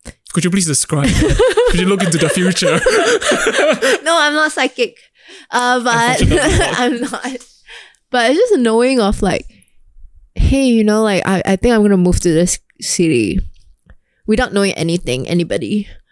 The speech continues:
Speaker 2: I don't feel like, I don't have a certain fear or something holding me back. I just don't even have, like,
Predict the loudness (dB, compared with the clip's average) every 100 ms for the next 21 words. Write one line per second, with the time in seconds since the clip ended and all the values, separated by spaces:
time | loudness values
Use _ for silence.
0 | _ _ _ _ _ _ -2 0 0 -2
1 | 2 2 2 -2 -8 _ _ _ _ _
2 | _ -2 0 0 -2 -4 -2 0 0 0
3 | 0 0 -2 -2 -6 -2 0 0 -2 -6
4 | -6 -6 -4 -2 -2 0 0 0 2 0
5 | 0 -2 -6 -10